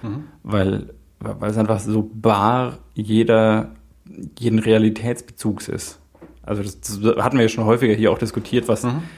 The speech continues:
Speaker 2: was sich selbst eine, äh, eine, eine Physik oder eine, irgendwelche Regeln geben a-, angeht. Und wenn ich natürlich sage, ich, okay, ich mach einfach, was ich will und ich drehe alles so, wie ich gerade Lust hab,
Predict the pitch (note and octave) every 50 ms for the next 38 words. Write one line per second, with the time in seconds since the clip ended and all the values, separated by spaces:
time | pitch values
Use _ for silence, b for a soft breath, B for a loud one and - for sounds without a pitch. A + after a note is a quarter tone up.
0 | B B B _ - A2 - - - - - G#2+ A2+ A#2 A2+ - A#2+ A2+ A#2 B2+
1 | - - - - G#2+ G#2+ G#2 G#2+ G#2 G#2 C#2 - G#2+ G#2 G#2+ - - - G1+ -
2 | - - - - - - - - - - - G#2 A2 G#2+ - - - - - -
3 | - A2+ A2 G#2+ - A#2 G#2+ A#2 B2+ B2+ - A2+ G#2+ G2+ G2 - F#2 G2 F#2 -
4 | - - - B1 - - - - - - - - - - B2+ A#2 G2+ B2 A#2+ A2+
5 | B2+ C3+ C#3 D3 C3+ B2+ - A#2 A2 A2 A#2 G#2+ - - - - - - - -
6 | - - F#2 A2+ A2+ A2 A2 A2+ A2+ A2+ A2+ - - - G#2+ G#2+ G#2 G#2+ - -
7 | - G#2 A2 G#3+ G#3+ - - - - - - - - - - _ _ _ - F#2
8 | G2 A2 G#2+ - A#2 A#2 A2 G#2+ A2 A2 G#2+ G#2+ - - - - A2 G#2+ - A2+
9 | G#2+ G#2+ A#2 A2 G#2 - - - A2 G#2+ A2 G#2 - A2 G#2 G2+ G#2+ G2+ G#2+ A2+
10 | G#2+ A2+ B2+ - - A2+ A2 A2 A2 - G#2+ A2+ A2 - - G2+ B2+ B2+ A2+ A#2
11 | A2+ A2 G#2+ G#2+ - - - G2+ G2+ A2 G#2+ G#2+ A2+ A2 - - A#2 A#2+ -